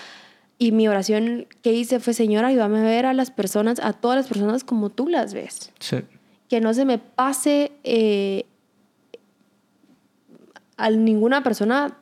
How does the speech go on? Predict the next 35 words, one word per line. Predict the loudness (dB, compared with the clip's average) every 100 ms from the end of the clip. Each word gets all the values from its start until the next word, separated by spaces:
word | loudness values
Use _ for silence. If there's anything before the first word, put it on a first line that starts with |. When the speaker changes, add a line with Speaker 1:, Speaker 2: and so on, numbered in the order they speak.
| _
Speaker 1:
desapercibida, | -6 -2 0 -2 -6 -4 -4 -4 -6 -2 0 2 0 -2
pues. | -8 -10 -14 _ -20 -20 -20 _ -6
Eh, | -2 -2 -4
¿y | -6 -4
cómo | -2 0
le | 0
aprendo | 0 0 0
esto | 0 0 0
a |
mi | 0 -2
hijo, | -4 -4
José | -4 -4
Juan? | -4 -2 -2 -4
Miren, | -4 -2 -2
José | -6 -6 -2
Juan | 0 0
es | 0
alguien | 0 0 -2
que | 0 0
él | 0
se | 0
va | 2
a |
dar | 0 0
cuenta, | 0 0 0 -2 -2 -8 -20 _ _ -4
desde | 0 2 0
chiquito | -2 -2 -2 0
fue | 0
así, | 0 0 0
él | -2
se | 0
da | -2
cuenta | 0 -2 0 0
de | 0 -2 -6 _ _ _ -2
todos | 0 0 -2 -6 -14